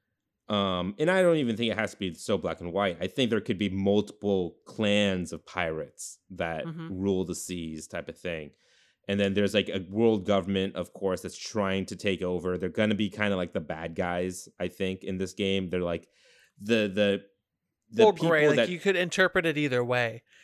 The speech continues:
Speaker 2: where they do some
Speaker 1: Right.
Speaker 2: fucked up shit in different places, and then others,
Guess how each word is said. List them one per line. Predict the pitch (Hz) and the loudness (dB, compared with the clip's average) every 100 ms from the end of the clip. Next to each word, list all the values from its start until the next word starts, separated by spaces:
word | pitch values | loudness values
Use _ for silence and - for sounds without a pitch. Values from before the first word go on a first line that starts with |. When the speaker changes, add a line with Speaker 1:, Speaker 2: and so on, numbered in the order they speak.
| - - | -20 -6
Speaker 2:
where | 160 | 0
they | 160 165 | 4 4
do | 170 | 2
some | 165 165 | -2 -4
Speaker 1:
Right. | 113 151 165 | 2 0 2
Speaker 2:
fucked | |
up | 147 | -2
shit | - 165 135 | 0 0 0
in | 135 | -2
different | 139 131 117 | -6 -6 -6
places, | 160 151 139 156 143 143 143 | -2 0 0 0 0 0 -2
and | 131 | -6
then | 131 - | -8 -6
others, | 147 147 143 143 135 | -4 0 2 0 -2